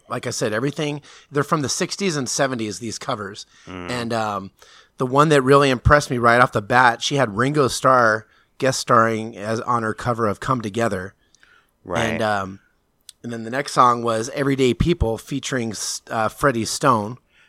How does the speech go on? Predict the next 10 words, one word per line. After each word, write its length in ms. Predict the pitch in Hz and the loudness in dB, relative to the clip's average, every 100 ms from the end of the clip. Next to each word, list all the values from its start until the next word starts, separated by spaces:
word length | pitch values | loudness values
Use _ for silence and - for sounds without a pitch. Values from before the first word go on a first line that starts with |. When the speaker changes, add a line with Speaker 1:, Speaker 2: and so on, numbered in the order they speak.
| _ | _
Speaker 2:
Now, 420 | - 113 104 101 | -4 0 2 2
Speaker 1:
which 140 | 104 - - | 0 -2 -4
was 200 | 110 107 | -4 -2
really 260 | 120 113 | -2 -2
impressive. 680 | 107 101 113 110 117 117 - _ - - _ _ _ | -2 -2 -2 -2 -6 -8 -12 _ -20 -20 _ _ _
Speaker 2:
what's, 380 | 101 123 127 - - _ _ | -4 -4 -4 -8 -16 _ _
what's 260 | - 127 123 | -10 -8 -6
interesting 580 | 139 147 147 135 - 110 | -6 -4 -4 -4 -6 -8
about 320 | 92 92 90 | -4 -2 -2
that, 420 | 101 107 90 80 | -2 0 0 -2